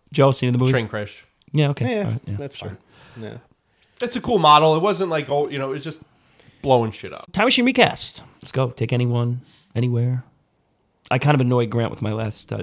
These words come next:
Speaker 1: Time Machine Recast. I think I wasn't, I wasn't holding it sacred enough, so I'm gonna annoy him again. I have another one, uh, but,
Speaker 2: You're
Speaker 1: but I'll
Speaker 2: really
Speaker 1: hold on. I'll go last.
Speaker 2: You, like, recast the elephant. Like, I really like <laughs>
Speaker 1: Yeah, I'm, well, I'm,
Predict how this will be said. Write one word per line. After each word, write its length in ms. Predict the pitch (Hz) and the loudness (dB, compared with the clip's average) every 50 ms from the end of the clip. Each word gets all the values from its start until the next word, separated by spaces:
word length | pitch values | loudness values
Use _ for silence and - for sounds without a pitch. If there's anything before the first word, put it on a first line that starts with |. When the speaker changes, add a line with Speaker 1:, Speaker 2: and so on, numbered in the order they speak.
| - | -10
Speaker 1:
Time 220 | _ - 107 107 107 | _ -6 -6 -6 -6
Machine 240 | 107 - - 113 113 | -6 -8 -8 -8 -8
Recast. 400 | 113 107 - 113 113 110 110 - | -8 -6 -6 -6 -6 -6 -8 -10
I 20 | |
think 160 | - 110 113 | -10 -8 -8
I 20 | 113 | -6
wasn't, 300 | 110 117 107 107 - - _ _ _ _ _ _ _ _ _ _ _ _ _ _ _ _ _ - - | -6 -4 -4 -4 -6 -8 _ _ _ _ _ _ _ _ _ _ _ _ _ _ _ _ _ -20 -12
I 60 | - | -6
wasn't 260 | 123 120 113 113 107 - _ - 87 85 - - 113 - - | -4 -2 -2 -2 -4 -4 _ -14 -16 -14 -14 -14 -14 -14 -8
holding 240 | - 127 127 117 113 | -6 -4 -4 -2 -4
it 80 | 104 | -4
sacred 320 | - - 123 117 - 131 123 | -4 -4 -4 -2 -2 -2 -2
enough, 160 | 120 123 117 | -2 -2 -2
so 140 | - 113 113 | -2 -2 -2
I'm 40 | |
gonna 120 | 113 113 110 | -2 0 -2
annoy 220 | 110 113 113 113 | 0 0 0 0
him 60 | 110 107 | 0 -2
again. 220 | 101 - 107 110 | -2 -2 -2 -2
I 40 | 110 | 0
have 140 | 110 104 104 | -2 -2 -2
another 180 | 104 104 98 101 | -2 -2 -2 -2
one, 260 | 101 101 98 98 107 | -2 -2 -2 -2 -4
uh, 260 | 107 117 113 113 110 - _ _ _ _ - - - | -4 -4 -6 -8 -8 -12 _ _ _ _ -20 -18 -4
but, 100 | 127 135 | -2 0
Speaker 2:
You're 60 | 135 | 4
Speaker 1:
but 20 | 139 | 6
I'll 40 | 151 | 6
Speaker 2:
really 100 | 156 143 | 8 10
Speaker 1:
hold 200 | 147 160 147 123 | 10 10 8 8
on. 100 | 120 113 | 4 0
I'll 160 | 107 110 123 - | 0 0 0 2
go 100 | 131 120 | 2 2
last. 400 | 113 101 80 - - - - - | 2 0 -4 -6 -10 -10 -6 -6
Speaker 2:
You, 80 | 113 | 0
like, 240 | - 151 143 127 110 | 4 4 4 4 2
recast 380 | 135 139 - 147 135 123 - - | -4 -6 -2 -2 -2 -2 -2 -2
the 80 | 131 | -4
elephant. 460 | 107 104 113 110 - - 120 117 113 - _ | -4 -4 -4 -4 -4 -4 -6 -6 -6 -10 _
Like, 340 | 202 - - - 135 139 - - | -18 -18 -18 -20 -20 -20 -20 -14
I 140 | - 196 | -12 -10
really 360 | 247 226 190 196 180 165 170 165 | -10 -8 -4 -2 -2 -2 0 -2
like 420 | 143 117 107 117 - - - - - 339 - | 0 -2 -2 -2 -4 -8 -14 -4 -4 -4 -2
<laughs> 180 | - - - | -2 -2 2
Speaker 1:
Yeah, 280 | 123 120 113 107 107 - - | 4 4 4 4 2 4 4
I'm, 160 | 131 143 143 | 4 6 8
well, 120 | 143 143 | 8 8
I'm, 140 | 135 131 131 | 8 6 4